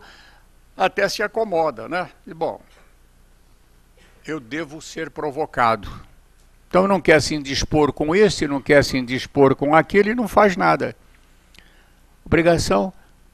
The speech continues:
o direito é de ofício. Ele não precisa ser provocado.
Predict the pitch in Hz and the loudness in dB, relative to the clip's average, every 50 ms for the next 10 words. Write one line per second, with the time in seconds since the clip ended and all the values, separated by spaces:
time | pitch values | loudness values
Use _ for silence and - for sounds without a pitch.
0 | _ _ - 170 143 170 170 180 190 - 196 190 180 208 208 - - - 190 190 | _ _ -14 -2 0 2 4 4 4 4 4 4 4 4 2 2 0 -6 -8 -8
1 | - - - - - - - - _ _ 214 190 208 185 - 190 147 - - 202 | -8 -8 -10 -12 -14 -18 -20 -20 _ _ -6 -6 -2 0 0 0 0 0 -2 -2
2 | 170 151 156 135 - - 147 123 - 123 120 107 104 110 101 - - 98 92 - | 0 0 -2 0 0 0 0 2 2 2 2 2 2 -2 -2 0 0 -2 -2 -2
3 | - - | -8 -14